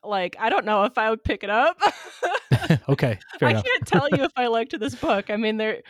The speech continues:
Speaker 1: there's, like, the, at the end, this older man and this teenage girl kind of have, like, a little bit of a romance, which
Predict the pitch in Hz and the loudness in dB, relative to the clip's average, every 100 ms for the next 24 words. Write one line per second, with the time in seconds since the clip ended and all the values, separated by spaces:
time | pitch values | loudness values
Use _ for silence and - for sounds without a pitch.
0 | - _ 233 233 226 226 226 196 - 208 | -20 _ 2 2 0 0 0 0 -2 -4
1 | 170 190 202 226 196 214 214 202 - 185 | -2 -4 -4 -2 2 2 0 -2 -4 -2
2 | 190 202 175 170 180 180 175 - 185 175 | -2 0 0 0 0 -2 -4 -4 -4 -4
3 | - 170 160 165 - 165 156 165 160 151 | -4 0 0 0 -2 -4 -2 -2 0 -2
4 | 151 165 165 160 165 165 156 147 139 139 | -2 -4 -2 -2 0 -2 0 0 2 2
5 | 160 170 180 190 - | 0 -2 -2 -6 -8